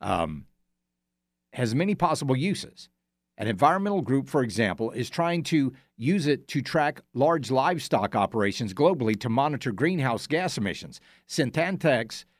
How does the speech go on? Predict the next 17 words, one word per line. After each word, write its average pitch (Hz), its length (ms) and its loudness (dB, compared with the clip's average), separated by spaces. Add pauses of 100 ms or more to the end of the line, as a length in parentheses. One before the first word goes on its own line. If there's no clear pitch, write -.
(160)
uh, 110 320 -2
system 123 440 0
really 170 220 0
can 160 240 -2
find 127 380 0
anything 190 480 0
you 165 120 -4
want 143 360 -2 (100)
anywhere 151 720 0
in 127 160 -2
the 123 80 -2
world. 90 480 0 (540)
They - 80 -2
say, 160 140 2
"We've 143 240 2
run 123 200 2
searches, 208 680 -4